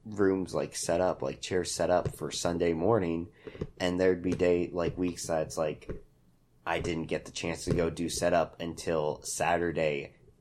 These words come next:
after getting off work, after closing, and so it's like, I have to go to the church around one in the morning, in the middle of the night, by myself, and set up chairs, and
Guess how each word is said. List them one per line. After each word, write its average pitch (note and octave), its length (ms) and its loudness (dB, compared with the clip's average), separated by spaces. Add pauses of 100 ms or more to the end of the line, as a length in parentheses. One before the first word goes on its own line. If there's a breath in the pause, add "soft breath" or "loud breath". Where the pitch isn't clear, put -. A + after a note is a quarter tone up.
(140)
after F2+ 380 2
getting F2 300 2
off D#2 240 0
work, F2 400 0 (100)
after E2+ 320 0
closing, D#2+ 680 -2 (100)
and F2 160 -4
so E2+ 140 -2
it's E2 140 -6
like, D#2+ 220 -2
I D#2 100 -2
have E2+ 220 -6
to F2 100 -2
go F2 320 -2
to F#2 140 -4
the F2 120 0
church - 560 0 (1000)
around F2+ 440 4 (140)
one F#2+ 220 8
in G2+ 100 2
the G2 80 4
morning, F#2 560 2
in F2+ 160 -4
the F2 80 0
middle F2+ 320 4
of F2 100 -4
the F#2 80 -2
night, F2 480 0
by E2 200 2
myself, F2 840 2 (460 soft breath)
and F2 220 0
set F2+ 260 4
up D#2+ 180 2
chairs, F#2 680 6 (920)
and F#2+ 360 0